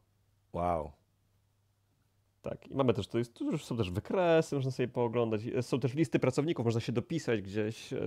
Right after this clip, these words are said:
Speaker 2: jak was zwolnią. <laughs> Natomiast biorąc pod uwagę, że zostało zwolnionych, czekaj, e,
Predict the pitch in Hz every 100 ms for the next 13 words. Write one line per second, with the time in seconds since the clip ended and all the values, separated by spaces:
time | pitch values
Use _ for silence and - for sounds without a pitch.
0 | 107 107 - 98 101 107 101 101 107 170
1 | - - - - - _ _ _ - -
2 | - - - - - - - 135 135 131
3 | - - 131 120 127 - 127 120 123 139
4 | 120 113 123 123 117 113 107 - 101 98
5 | 101